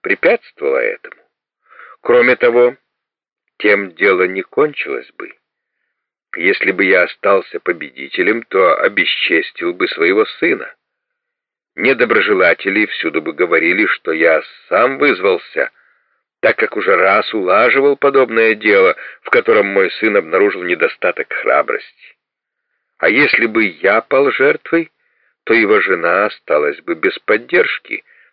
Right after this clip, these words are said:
так как мой сын неминуемо выступил бы мстителем. Однако я не хотел опереться только на мое личное мнение и посоветовался с графом Строгановым, моим другом.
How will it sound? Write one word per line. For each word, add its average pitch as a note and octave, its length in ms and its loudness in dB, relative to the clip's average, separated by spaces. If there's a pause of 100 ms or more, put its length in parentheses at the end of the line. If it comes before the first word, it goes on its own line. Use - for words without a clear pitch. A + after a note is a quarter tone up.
(180)
так A2+ 220 2
как - 220 -4
мой F2+ 220 0 (160)
сын A#2+ 300 0
неминуемо F2 640 -4
выступил E2+ 640 -8
бы A2+ 260 -2
мстителем. B1+ 800 -6 (1400)
Однако C#3+ 380 0
я C3 140 4
не A#2+ 120 -2
хотел C#3 480 2
опереться F2+ 600 0
только D#2+ 340 -4
на D#2 80 -2
мое D#2+ 240 2
личное D#2+ 480 -2
мнение D#3 600 -2 (500)
и E3+ 80 -4
посоветовался C#3+ 840 0
с A#2 60 -10
графом A2 480 -2
Строгановым, E2+ 720 0
моим F#2 280 0
другом. C3 480 -4